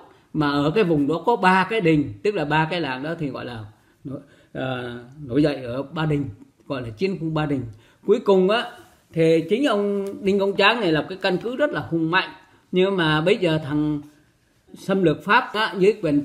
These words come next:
sĩ quan chúng ta, à, Pháp nó đánh đã không có nổi, cuối cùng nó về nó nhờ ông linh mục quân chiên, à, linh mục, à, Trần Lục đem năm ngàn giáo dân đến viện trợ và bày mưu kế cho quân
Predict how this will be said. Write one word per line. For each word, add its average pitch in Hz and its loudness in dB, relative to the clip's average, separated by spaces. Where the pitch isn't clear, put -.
sĩ 196 -8
quan 160 0
chúng 160 0
ta, 175 0
à, 151 -4
Pháp 202 2
nó 175 2
đánh 202 0
đã 175 -6
không 156 -4
có 180 -2
nổi, 131 -6
cuối 185 0
cùng 139 -2
nó 147 -2
về 131 -6
nó 135 -6
nhờ 131 -4
ông 143 -6
linh 147 2
mục - -8
quân 147 -2
chiên, 147 2
à, 139 -10
linh 143 2
mục, - -4
à, 135 -12
Trần 120 -2
Lục 143 4
đem 156 2
năm 185 2
ngàn 139 2
giáo 175 2
dân 170 0
đến 190 -2
viện 165 -4
trợ 165 -4
và 123 -6
bày 139 0
mưu 147 2
kế 175 0
cho 147 -2
quân 180 4